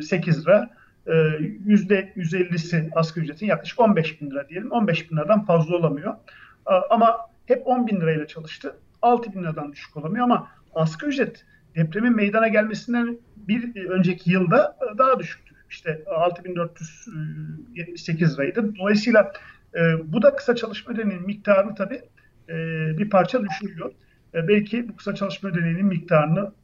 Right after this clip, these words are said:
biraz daha günlük koşullarına uygun hale, e, getirmek gerekiyor. Nakit ücret desteğiyle beraber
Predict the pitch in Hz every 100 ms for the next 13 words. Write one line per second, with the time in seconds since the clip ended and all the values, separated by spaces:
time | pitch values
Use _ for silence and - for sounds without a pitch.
0 | _ 226 196 160 170 160 170 - 156 -
1 | 147 147 202 165 170 139 135 202 214 -
2 | _ - 156 151 165 156 156 190 - _
3 | 170 156 156 175 180 156 - 160 165 -
4 | 160 - 160 143 180 - - - _ -
5 | 160 151 165 196